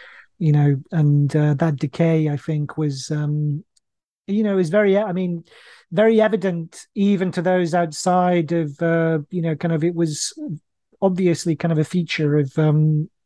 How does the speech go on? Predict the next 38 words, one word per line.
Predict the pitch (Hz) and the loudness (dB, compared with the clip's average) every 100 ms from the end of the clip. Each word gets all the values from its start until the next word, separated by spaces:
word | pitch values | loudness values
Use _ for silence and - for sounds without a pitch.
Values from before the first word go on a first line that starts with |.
| - | -2
of, | 160 147 135 185 | 2 2 -2 -6
uh, | 165 165 160 | -2 0 0
Russian | 147 175 - 160 | -2 -4 -2 0
life, | 156 190 180 - | 2 2 2 0
I | 160 147 | -4 -2
think. | 160 143 - - - - - | -2 -2 -6 -18 -20 -16 -4
And | 156 | 0
that | 175 | 2
was | 175 151 - | 2 0 -2
evident | 196 185 165 160 165 | 0 0 0 -2 -4
to, | - 165 160 160 156 _ - | -2 0 0 -2 -4 _ -4
to | 165 | 0
everyone. | 175 170 165 170 160 160 - | 0 2 2 2 0 -2 -4
I | 175 | -2
mean, | 180 180 | 0 4
even | 185 175 | 4 4
as | 175 156 | 2 0
a | |
kid, | - 190 151 | 2 0 0
I | |
think | 143 160 156 | -2 -2 -2
I | |
can | 147 151 | 0 0
remember, | 151 151 160 165 151 151 - _ _ _ _ - | 2 2 0 0 0 -2 -6 _ _ _ _ -6
you | 170 | -2
know, | 156 147 | 0 2
that | 160 | 2
that | 160 180 | 2 2
was | 170 143 | 2 2
evident | 170 170 160 160 165 | 2 2 2 2 0
from | - 165 160 156 | 0 2 2 2
the | 151 | 0
way | 160 170 165 | 2 6 6
in | 160 | 4
which | 160 156 - - - _ - | 2 0 -6 -12 -14 _ -6
the | 143 | -4
greater | 151 175 170 165 | 0 0 2 -2
access | 170 - - 156 - - - | -2 -4 -6 -6 -6 -12 -14